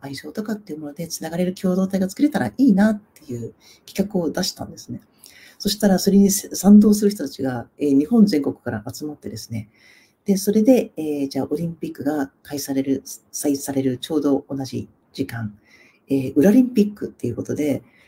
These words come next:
この決起集会をやろう、やろうというのが、えー、この一斉放棄集会の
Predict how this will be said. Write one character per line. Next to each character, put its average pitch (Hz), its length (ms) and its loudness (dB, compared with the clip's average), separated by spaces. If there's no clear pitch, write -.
こ - 120 -14
の 147 180 -6
決 147 200 -14
起 190 100 -4
集 208 180 -4
会 147 140 0
を 131 60 -2
や 117 120 2
ろ 196 80 0
う、 - 80 -6
や 156 100 -6
ろ 269 140 8
う - 140 0
と 151 80 0
い 151 100 -2
う 156 60 -4
の 139 100 0
が、 165 320 -2
え 123 340 -4
ー、 - 40 -20
こ 147 100 -4
の 135 220 0
一 151 80 -4
斉 139 280 0
放 139 160 -2
棄 139 120 -4
集 131 200 -6
会 135 180 -10
の 135 180 -2